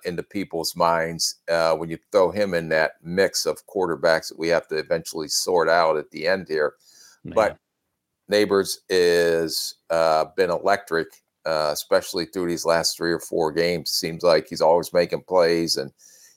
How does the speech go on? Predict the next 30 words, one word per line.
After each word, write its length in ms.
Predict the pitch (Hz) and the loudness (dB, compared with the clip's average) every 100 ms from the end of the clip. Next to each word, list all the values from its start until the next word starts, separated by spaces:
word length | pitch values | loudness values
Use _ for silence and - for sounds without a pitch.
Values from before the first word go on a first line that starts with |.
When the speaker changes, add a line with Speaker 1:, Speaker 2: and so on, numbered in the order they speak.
| - | -8
Speaker 1:
he 100 | 110 | -4
seems 340 | - 90 82 | -2 -2 0
like 200 | 85 82 | 0 0
the 100 | 87 | -2
go-to 420 | 90 90 92 98 | 0 0 0 -2
guy 280 | 82 87 87 | 2 4 4
for 180 | 82 85 | 0 -6
Daniels. 480 | 80 87 87 87 80 | 2 2 4 0 0
They 100 | 82 | 2
got 160 | 85 | 2
a 40 | 80 | 2
great 360 | 76 90 87 | 2 2 2
chemistry 560 | - 87 85 - 101 92 | -4 -4 -4 -4 -2 0
and 140 | 92 | 0
rapport 440 | 76 76 - 92 92 | -4 -6 -2 0 0
together. 500 | 85 87 87 87 - _ _ _ _ _ - | 0 0 2 2 -2 _ _ _ _ _ -10
So, 680 | - 92 82 82 80 - 87 | -2 2 4 2 0 -6 -8
uh, 420 | - 82 82 78 - _ _ _ - 82 78 | 0 2 4 2 -2 _ _ _ -20 -20 -4
Neighbors, 580 | 98 110 113 113 101 - - | 0 2 2 0 -2 -6 -4
I 140 | 85 | -4
think, 320 | 85 95 92 - - | 0 -2 -2 -8 -4
is 580 | 87 85 85 85 76 - _ _ - | 0 4 4 2 -2 -12 _ _ -16
starting 600 | - - 90 98 95 90 | -10 0 0 2 -2 -4
to 280 | - 92 87 | -4 -4 -4
close 380 | - 101 98 | 0 0 0
the 100 | 92 | 0
gap 380 | 92 107 101 - _ - | 2 2 0 -4 _ 0
on 560 | 80 78 78 80 73 _ - | 2 4 2 0 -4 _ -4
Egbuka. 480 | 78 80 87 - 73 _ _ _ _ _ _ - - | -4 -2 -4 -2 -4 _ _ _ _ _ _ -20 -2
Speaker 2:
Also, 560 | 131 143 147 127 113 | 0 2 2 2 0